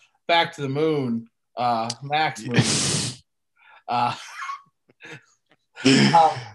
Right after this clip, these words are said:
Speaker 2: Uh-huh.
Speaker 1: this match was fine for what, for what it was. Uh, I, I gave it a star and a half out of five. Um, I really love the, just the point that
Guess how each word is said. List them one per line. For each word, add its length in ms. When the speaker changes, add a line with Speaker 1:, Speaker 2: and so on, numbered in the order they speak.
Speaker 2:
Uh-huh. 540
Speaker 1:
this 220
match 220
was 140
fine 300
for 140
what, 260
for 140
what 180
it 100
was. 600
Uh, 200
I, 80
I 40
gave 280
it 260
a 80
star 280
and 80
a 40
half 520
out 180
of 80
five. 640
Um, 480
I 220
really 760
love 840
the, 220
just 160
the 80
point 380
that 320